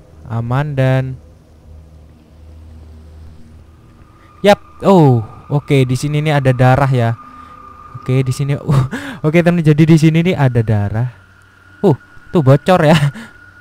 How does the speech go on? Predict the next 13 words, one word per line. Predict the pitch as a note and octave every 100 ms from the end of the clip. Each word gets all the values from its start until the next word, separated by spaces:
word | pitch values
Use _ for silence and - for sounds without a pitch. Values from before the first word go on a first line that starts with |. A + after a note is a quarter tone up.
| _ - _ - - _ _ -
Aduh, | E3 E3 F3+
duh, | F#3+
apa | E3 - G3
ini? | G#3 G#3+ D#3+ - _ _ _
Apa | - F#3 G#3+
ini, | A3 A3+
cuy? | A3+ A#3+ - _ _ _ _ _ _ _ _ - _ _ - - - - - -
Oh. | G3+ D#3 - - - - - - - - - - - - - - - - - - - - - - - - - - - -
Oke, | - - - D#3+ B3 A#3 - -
oke, | D3 - D3 C#3+
oke, | - C#3 C3+
oke. | - D3 C#3 - _ - - - - - - -
Apa | -